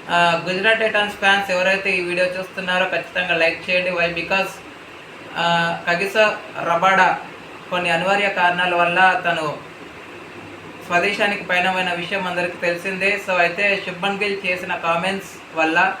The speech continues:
టెన్ డేస్లో మళ్ళీ ఫ్రాంచైజీ క్యాంప్లో అయితే చేరే అవకాశాలు ఉన్నాయి. So, మంచి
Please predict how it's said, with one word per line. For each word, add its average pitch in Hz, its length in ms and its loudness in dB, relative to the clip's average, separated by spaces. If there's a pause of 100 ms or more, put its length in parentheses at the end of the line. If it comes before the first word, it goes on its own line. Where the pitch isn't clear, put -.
(680)
టెన్ 226 460 2 (240)
డేస్లో 202 580 2 (240)
మళ్ళీ 185 420 0 (180)
ఫ్రాంచైజీ 185 560 0
క్యాంప్లో 165 400 2
అయితే 170 320 0
చేరే 170 260 2
అవకాశాలు 170 480 0
ఉన్నాయి. 165 460 0 (400)
So, 160 180 0
మంచి 214 420 -2